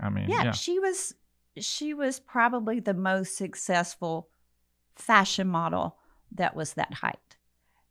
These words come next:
Speaker 2: And, uh, she actually was in two Super Bowl, two commercials that played during the Super Bowl also. So, um,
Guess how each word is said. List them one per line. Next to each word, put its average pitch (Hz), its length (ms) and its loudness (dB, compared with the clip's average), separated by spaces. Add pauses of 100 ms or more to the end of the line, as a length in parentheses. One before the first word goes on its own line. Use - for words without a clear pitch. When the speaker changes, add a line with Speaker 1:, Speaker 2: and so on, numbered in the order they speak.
(180)
Speaker 2:
And, 165 240 0
uh, 156 140 0
she - 180 2
actually 226 380 4
was 196 160 -2
in 170 140 -2
two 240 220 -2
Super 208 320 -4
Bowl, 156 400 2
two - 160 -2
commercials 254 520 2
that - 160 -4
played 180 200 2
during 160 220 -4
the 139 60 -4
Super 165 320 -2
Bowl 139 220 2
also. - 440 -2 (420)
So, 143 480 0
um, 135 360 0